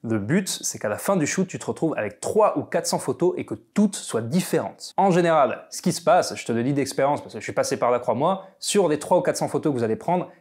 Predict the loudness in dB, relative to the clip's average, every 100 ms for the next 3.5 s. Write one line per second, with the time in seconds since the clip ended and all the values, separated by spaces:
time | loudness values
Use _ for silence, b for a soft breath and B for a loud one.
0 | B 0 0 2 0 0 -2 -4 -2 -6
1 | -4 -2 -2 -4 -6 -6 -4 -2 0 -2
2 | -6 -2 -2 -2 -4 -2 -2 2 2 2
3 | -2 -6 0 0 0